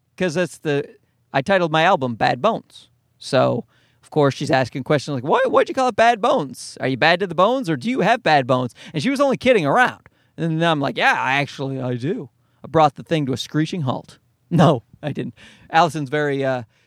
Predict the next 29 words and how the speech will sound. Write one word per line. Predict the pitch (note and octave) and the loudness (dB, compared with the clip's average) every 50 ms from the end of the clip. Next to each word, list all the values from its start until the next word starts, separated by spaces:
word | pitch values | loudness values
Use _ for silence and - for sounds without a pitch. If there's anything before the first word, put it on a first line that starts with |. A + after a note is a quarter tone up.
| _ - | _ -2
good | D#4+ F#4+ F#4 | -2 0 0
to | F4 | 2
work | D#4 C#4+ B3+ - - | 2 2 0 0 0
with. | F3+ C3+ G#2+ - - - _ _ _ _ _ _ _ _ _ _ _ _ _ _ _ _ _ _ _ _ _ _ - | -2 -2 -2 -4 -20 -20 _ _ _ _ _ _ _ _ _ _ _ _ _ _ _ _ _ _ _ _ _ _ -6
And, | - C3+ C3 C3 B2+ B2 B2+ | -2 -2 0 0 0 0 -2
um, | B2 A#2 A#2 A2+ A2 G#2+ G#2 _ _ _ _ _ _ _ _ _ G1+ _ _ G1+ G1+ _ _ _ _ _ _ _ _ _ _ _ _ _ _ _ _ _ _ | -2 -2 -4 -6 -10 -14 -16 _ _ _ _ _ _ _ _ _ _ _ _ _ _ _ _ _ _ _ _ _ _ _ _ _ _ _ _ _ _ _ _
did | - D3 | -6 -6
I | D3 D#3 D3+ | -4 -6 -6
just | D3+ - - | -10 -10 -10
get | D#3+ D3 | -8 -6
some | - E3 C3+ | -6 -8 -4
feedback? | - D#3+ D#3+ D3 E3 E3 F3 _ - _ _ _ - - | -2 -2 -2 0 0 -2 -2 _ -10 _ _ _ -2 2
I | C#3 | 4
don't | C#3 C#3+ C#3 | 4 4 4
think | - D#3+ C3+ - | 2 -2 -6 -4
so. | - C3 B2 A2 - - | -4 -6 -6 -6 -8 -10
I | - | -10
think | - - F3 D3 - | -4 -2 -2 0 0
we're | F3 D3 | -2 2
good. | D#3+ F3 C#3+ B2+ A2+ _ _ - | 4 4 4 4 2 _ _ 0
We're | D3+ F3+ G3 | 2 2 4
in | G3 | 4
the | G3 - | 2 0
clear? | - G#3 B3 C#4 D4+ D#4 D4 _ _ _ _ _ _ _ _ _ _ _ - | 0 2 4 4 4 4 2 _ _ _ _ _ _ _ _ _ _ _ -6
Am | - E3 | -4 -2
I | E3+ | 2
getting | G#3 A#3+ A3+ A3+ | 2 0 2 2
interference | A#3 A#3+ A#3 F3+ - - A#3 B3+ C4 B3+ G#3 - | -2 0 0 -2 2 2 2 4 2 0 -2 2
here? | B3 B3+ C4 C4 B3+ G#3 | 2 2 4 2 0 -4